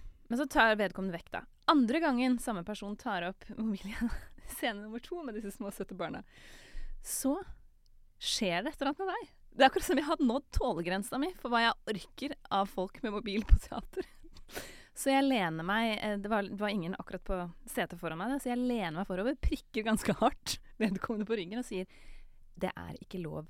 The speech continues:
å filme», liksom, hvisker jeg da. Og så s-, får jeg et sånt stygt blikk tilbake. Sånn, sånn, så, og jeg skjønner jo at jeg kanskje har inventert at jeg bryter en eller annen kutyme, men det har jo vedkommende også gjort.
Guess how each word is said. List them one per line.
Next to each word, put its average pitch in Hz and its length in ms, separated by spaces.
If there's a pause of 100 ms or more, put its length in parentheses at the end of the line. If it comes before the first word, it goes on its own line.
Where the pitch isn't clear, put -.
(160)
å 175 60
filme», 165 480 (200)
liksom, 277 280 (180)
hvisker - 300
jeg - 80
da. 147 60 (1000)
Og 254 80
så 320 120
s-, - 100 (100)
får - 160
jeg 240 120
et - 80
sånt 285 100
stygt - 420
blikk 453 240
tilbake. - 360 (420)
Sånn, 359 320
sånn, 349 260 (600)
så, 349 160 (300)
og - 100
jeg 311 140
skjønner 208 400
jo 320 80
at 320 80
jeg 269 100
kanskje 220 260
har 196 120
inventert 202 480
at - 100
jeg 208 80 (480)
bryter 202 320
en 190 80
eller 180 140
annen 185 80
kutyme, 202 420
men 233 180
det 247 120
har 202 100
jo 196 80
vedkommende 180 400
også 202 220
gjort. - 240